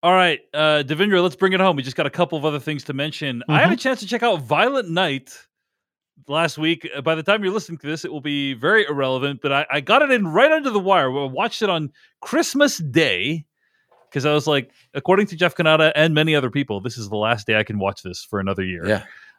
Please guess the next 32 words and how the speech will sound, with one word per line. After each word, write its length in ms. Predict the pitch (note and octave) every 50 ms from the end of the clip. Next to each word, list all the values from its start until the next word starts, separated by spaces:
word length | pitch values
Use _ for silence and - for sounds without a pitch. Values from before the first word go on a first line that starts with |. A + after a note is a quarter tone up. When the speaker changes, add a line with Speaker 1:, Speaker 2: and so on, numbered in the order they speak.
| _ _ -
Speaker 1:
Um, 160 | G#2+ G#2+ G#2+ G#2+
Speaker 3:
Like 40 | G#2
you 100 | G#2 G2+
got 120 | G2 F#2 F#2
it. 160 | F#2+ F#2+ - _ _ _
This 160 | E3+ D#3+ -
is 140 | F4 C#3 C3+
last, 460 | C3+ D3 D#3 G3+ - - - - - - A2 A#2 C3 -
I 80 | F3 F#3+
talked 220 | - G#4 F#4 -
about 180 | F4 C4 A3+ -
this 160 | F3+ C#3 C3+
last 340 | B2 C#3 - G4 - - -
Christmas. 480 | - F2 D2+ - - C2 B1 - -
Speaker 1:
That 160 | - C#3 E3+
is 100 | F3+ E3+
correct. 560 | - - A#3 D4 F#4 - - - - - - _ _ _
That 100 | - C#4+
is 80 | F#4 D#4
Speaker 3:
Yeah, 80 | F#3
Speaker 1:
correct. 200 | - G3+ G#3 F#3+ D#3+
Speaker 3:
okay. 160 | - - C3+
Speaker 1:
It 60 | E3
is 80 | E3+ D#3
Speaker 3:
All 60 | E3+ C#3
right. 20 |
Speaker 1:
available 320 | C#3+ F3 G3+ G#3+ G3 G3+ F#3+
right 180 | F#3 F#3+ F3
now 180 | E3+ E3+ E3 D#3+
on 120 | D3+ C#3
Prime 320 | - - - D3 D3+ D3+ C#3
Video. 480 | A#2 A#2 G2+ G2+ G2 G2 G2+ C3 D#3+